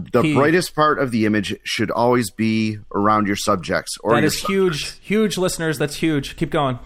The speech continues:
Speaker 2: Don't let me
Speaker 1: Mm-hmm.
Speaker 2: stop you.
Speaker 1: So, so if, if there's something in the corner that's very bright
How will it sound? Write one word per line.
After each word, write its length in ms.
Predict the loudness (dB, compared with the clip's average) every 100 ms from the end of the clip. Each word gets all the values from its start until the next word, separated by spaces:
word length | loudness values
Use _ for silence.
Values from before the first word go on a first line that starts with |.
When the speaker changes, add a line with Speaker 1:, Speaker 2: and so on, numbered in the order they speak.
| -16 -6
Speaker 2:
Don't 120 | -2
let 80 | 2
me 60 |
Speaker 1:
Mm-hmm. 60 | 2
Speaker 2:
stop 180 | 0 -2
you. 100 | -6 -10 -20
Speaker 1:
So, 520 | -2 2 6 6 4 0
so 220 | 2 2 2 -2
if, 200 | 0 0
if 240 | 0 -6 -2
there's 300 | -2 -2 0
something 460 | -2 0 0 0
in 180 | -2 -4
the 60 | -4
corner 400 | -4 -2 2 2
that's 220 | 2 -2
very 300 | -2 2 2
bright 480 | 0 2 4 4 0